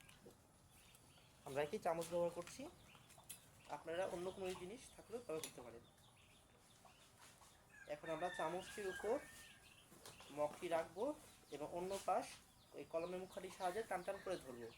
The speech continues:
এখন আমি যদি এই সুতাটি অথবা কলমের মুখাটি ছেড়ে দিই তাহলে কি হবে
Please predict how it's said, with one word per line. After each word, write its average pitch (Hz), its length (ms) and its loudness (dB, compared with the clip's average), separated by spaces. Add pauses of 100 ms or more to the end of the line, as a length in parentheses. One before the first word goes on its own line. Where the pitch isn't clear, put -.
(1120)
এখন 180 140 -6 (100)
আমি 175 120 2 (120)
যদি 185 200 0 (680)
এই 151 140 0
সুতাটি 202 380 0 (560)
অথবা 151 220 4
কলমের 190 280 2
মুখাটি 196 220 -4 (100)
ছেড়ে 202 220 0
দিই 262 140 2 (500)
তাহলে 165 320 2
কি 196 160 -4
হবে 175 160 2